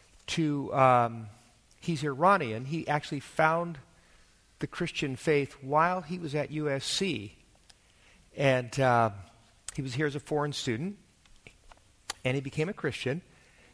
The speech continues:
and now he does this ministry all over the world with Muslims. And so I'm, I'm from the Middle East. I'm half, um, Armenian, and my grandparents are full Armenian. My father is, and so I grew up in this culture.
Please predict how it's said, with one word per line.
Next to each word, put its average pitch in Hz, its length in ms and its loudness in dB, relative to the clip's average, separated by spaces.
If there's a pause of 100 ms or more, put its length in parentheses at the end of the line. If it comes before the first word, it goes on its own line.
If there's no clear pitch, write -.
(120)
and 131 140 -2
now 147 180 6
he 170 160 -8
does 143 320 -2
this - 300 -8
ministry 147 480 -2
all 127 180 0
over 160 160 -6
the 147 80 -8
world 127 400 0 (800)
with 127 240 -6
Muslims. 110 640 -2 (840)
And 139 220 0
so 139 200 0
I'm, 156 280 4 (280)
I'm 156 220 2
from 151 320 0
the 143 60 -6
Middle 123 260 -6
East. 131 240 -4
I'm 117 140 0
half, 127 320 2 (340)
um, 107 480 2 (220)
Armenian, 127 640 -4 (640)
and 120 340 -2
my 117 160 -2
grandparents 123 720 0
are 113 60 -8
full 135 240 -4
Armenian. 120 440 -4
My 101 120 -6
father 113 480 0
is, 107 240 -6
and 104 100 -10
so - 180 -2
I 113 120 0
grew 135 240 -4
up - 160 -2
in 113 80 -8
this 101 180 -12
culture. - 500 -2